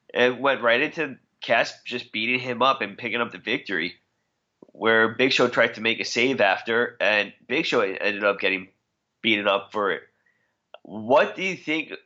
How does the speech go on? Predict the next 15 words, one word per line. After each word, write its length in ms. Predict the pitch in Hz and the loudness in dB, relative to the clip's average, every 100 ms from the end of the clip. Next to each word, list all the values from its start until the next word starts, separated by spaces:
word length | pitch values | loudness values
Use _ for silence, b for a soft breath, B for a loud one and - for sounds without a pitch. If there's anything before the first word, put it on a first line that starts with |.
| _ _ | _ _
Do 100 | 127 | -4
you 100 | 160 | -2
think 180 | 226 240 | -2 -2
that 280 | 214 139 - | -2 -2 -4
Big 180 | 143 151 | -4 -2
Show 260 | 143 135 | 2 4
is 120 | 131 | 2
gonna 160 | - 127 | 2 2
end 360 | 120 - 120 123 | 2 0 0 2
up 220 | 117 117 _ _ | 2 0 _ _
getting 200 | 127 131 | 2 2
fed 280 | 123 107 101 | 2 4 4
up 200 | 90 120 | 4 2
with 220 | 123 123 117 | 0 0 -2
Enzo 580 | 117 131 135 151 165 | -4 0 4 6 4